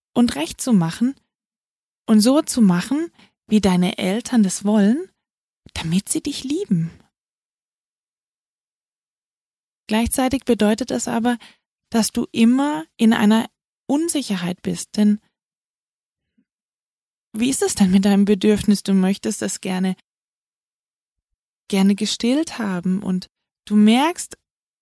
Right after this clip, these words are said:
dass das nicht okay ist für deine Eltern. Dann wirst du vielleicht dein Bedürfnis unterdrücken. Oder du wirst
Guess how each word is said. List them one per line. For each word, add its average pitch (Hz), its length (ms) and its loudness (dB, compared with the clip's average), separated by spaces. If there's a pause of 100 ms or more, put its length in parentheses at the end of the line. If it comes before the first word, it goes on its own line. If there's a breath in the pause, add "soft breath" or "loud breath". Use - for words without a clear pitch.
(640)
dass 185 180 -2
das 202 240 0
nicht 208 220 2
okay 262 360 2
ist - 280 -8
für 180 120 -4
deine 170 320 -4
Eltern. 180 520 -6 (640)
Dann 202 180 4
wirst 254 220 4
du 254 80 2
vielleicht 214 580 2
dein 196 140 2
Bedürfnis 196 680 -2
unterdrücken. 175 680 -6 (1200)
Oder 220 340 0 (260)
du 202 160 -2
wirst 240 300 2